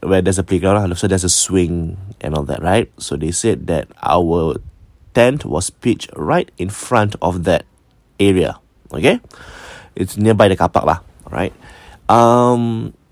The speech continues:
they were very tired because the whole day they've been, like, macam playing games and whatever lah. So they were very tired and she was asleep. So she, so the, the young cousin was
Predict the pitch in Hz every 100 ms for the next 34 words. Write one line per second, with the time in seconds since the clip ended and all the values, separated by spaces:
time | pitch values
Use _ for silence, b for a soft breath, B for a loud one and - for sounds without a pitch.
0 | _ - - - - 147 147 147 143 147
1 | 180 139 90 82 87 95 104 98 110 117
2 | 110 95 90 90 87 87 80 - - 80
3 | 85 87 82 82 85 - - - - -
4 | 98 98 98 90 87 82 82 85 80 80
5 | 78 65 - 87 90 85 85 85 90 131
6 | - _ - 82 85 95 - 143 113 120
7 | - 180 - _ - - 117 110 127 127
8 | 135 147 B B B B B B - 135
9 | 117 98 104 123 139 - 98 101 110 87
10 | 98